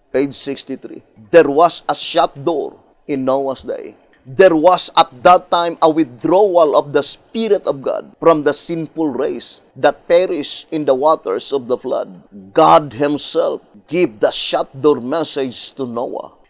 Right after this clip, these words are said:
"My Spirit shall not always strive with man, for that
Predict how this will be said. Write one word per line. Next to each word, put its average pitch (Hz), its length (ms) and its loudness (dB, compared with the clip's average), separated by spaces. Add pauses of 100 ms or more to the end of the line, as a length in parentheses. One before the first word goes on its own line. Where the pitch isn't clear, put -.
"My 180 320 2
Spirit - 640 -4 (160)
shall 151 320 2
not 151 240 0
always 170 400 2
strive 151 320 2
with 113 240 -6
man, - 400 -14 (160)
for 143 240 2
that 185 240 6